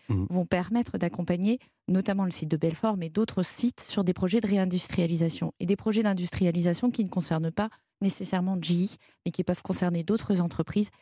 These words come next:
Speaker 2: Et c'est ça qui est important pour nous.
Speaker 1: G E, c'est General Electric, euh, prononcé, euh, à l'anglaise, à l'américaine. Autrement dit, l'État se substitue au privé,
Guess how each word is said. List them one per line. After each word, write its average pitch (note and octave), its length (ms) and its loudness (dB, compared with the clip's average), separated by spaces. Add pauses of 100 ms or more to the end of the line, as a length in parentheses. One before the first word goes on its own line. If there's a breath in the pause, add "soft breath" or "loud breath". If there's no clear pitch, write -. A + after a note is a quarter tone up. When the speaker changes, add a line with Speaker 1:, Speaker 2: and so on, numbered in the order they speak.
(140 soft breath)
Speaker 2:
Et - 60 2
c'est F#3+ 120 2
ça G#3 140 0
qui - 100 -10
est G3 80 0
important E3 380 -4
pour D#3+ 160 -6
nous. D3+ 80 -4 (200)
Speaker 1:
G G#2+ 260 4
E, - 20 2
c'est F#2+ 240 0
General A#2 300 4
Electric, A#2 440 0
euh, G2 100 2
prononcé, A2+ 520 0
euh, F#2+ 380 2
à A#2 80 2
l'anglaise, A2 320 4
à A2+ 40 2
l'américaine. A2 540 2 (140 loud breath)
Autrement F3+ 420 2
dit, D3+ 240 -2
l'État C#3+ 600 2 (280 soft breath)
se - 100 0
substitue C3 460 0
au A#2+ 80 4
privé, B2+ 540 0